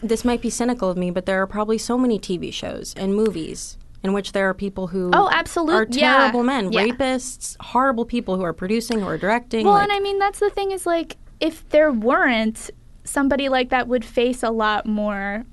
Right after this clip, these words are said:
Speaker 2: structural criticism from the system that supports them,
Speaker 1: Yeah.
Speaker 2: you know?
Speaker 1: Yeah. What's so disturbing about, like, the Louis C K stuff is it feels like it's, like, in purgatory. Like, it's not completely out,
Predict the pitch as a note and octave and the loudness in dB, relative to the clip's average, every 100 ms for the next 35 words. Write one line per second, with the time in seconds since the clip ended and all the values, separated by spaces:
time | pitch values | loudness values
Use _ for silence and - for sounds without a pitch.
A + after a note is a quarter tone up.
0 | - - - G#3+ G3+ - G3 G3+ G#3+ G3+ | -18 -12 -4 -4 -4 -8 -8 -6 -6 -6
1 | - G#3 G3+ G3+ G#3 G#3 G3+ G3+ G#3 G3+ | -4 -6 -4 -6 -4 -2 -2 -2 -4 -8
2 | G3+ - G3 B3 - G#3+ A3 G#3+ - G#3 | -8 -8 -8 -8 -10 -8 -6 -6 -6 -4
3 | B3 B3+ A#3 G#3 G3+ G#3 - - - - | -2 -2 -4 -2 -2 -4 -6 -12 -20 -20
4 | - - A3 - A3+ A3+ - G#3+ G#3 G3+ | -8 -2 -2 0 0 0 0 0 0 -2
5 | F#3 F#3 F3 F3+ F3+ F3 F3+ G#3 C#4+ C4+ | -4 -4 -6 -6 -4 -4 -6 -4 -4 -2
6 | F#3+ F#3 F3+ - F#3 F#3 G3 F#3 F#3 F3+ | -4 -4 -6 -6 -8 -2 -2 -2 -2 -4
7 | F3+ E3+ - E3 - G3+ E3+ F3 - - | -6 -6 -6 -8 -6 -4 -4 -6 -6 -4
8 | F3+ F3 G3 - G3+ G3+ - G3+ G#3 - | -6 -6 -8 -2 0 0 -2 -2 -2 -2
9 | - - F#3 D3+ - | -2 0 0 -2 -6